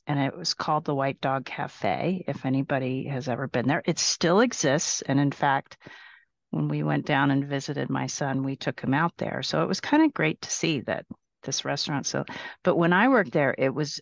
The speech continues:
a tiny little sandwich shop, and it was really the place where I learned to bake. There were some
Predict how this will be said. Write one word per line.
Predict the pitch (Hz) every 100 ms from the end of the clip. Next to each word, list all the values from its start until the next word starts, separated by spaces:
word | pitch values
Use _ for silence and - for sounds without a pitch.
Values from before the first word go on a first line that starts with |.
| -
a | 147
tiny | - - 170 175 175
little | 160 139
sandwich | 143 - 143 147 -
shop, | - 135 - -
and | 160 160
it |
was | 175 190
really | 196 202
the | 202
place | 160 - 147 -
where | 151
I | 135
learned | 135 135 131 -
to | 151
bake. | - - - - -
There | 143 139
were | 139
some | - 135 135